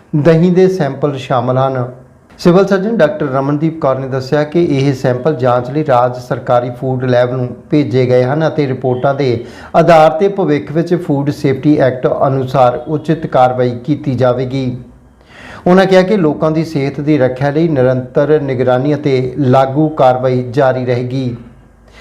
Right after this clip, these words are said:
ਜ਼ਿਲ੍ਹਾ ਸਿਹਤ ਅਫਸਰ ਡਾਕਟਰ ਅਮਰਜੀਤ ਕੌਰ ਨੇ ਸਾਰੇ ਫੂਡ ਬਿਜ਼ਨਸ ਆਪਰੇਟਰਾਂ ਨੂੰ ਐਫ ਐਸ ਐਸ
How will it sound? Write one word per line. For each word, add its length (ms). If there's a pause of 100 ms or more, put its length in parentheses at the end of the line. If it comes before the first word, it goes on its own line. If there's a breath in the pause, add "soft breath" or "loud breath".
(300 loud breath)
ਜ਼ਿਲ੍ਹਾ 240
ਸਿਹਤ 320
ਅਫਸਰ 280
ਡਾਕਟਰ 400
ਅਮਰਜੀਤ 400
ਕੌਰ 280
ਨੇ 160
ਸਾਰੇ 380
ਫੂਡ 340
ਬਿਜ਼ਨਸ 500
ਆਪਰੇਟਰਾਂ 520
ਨੂੰ 260
ਐਫ 260
ਐਸ 220
ਐਸ 220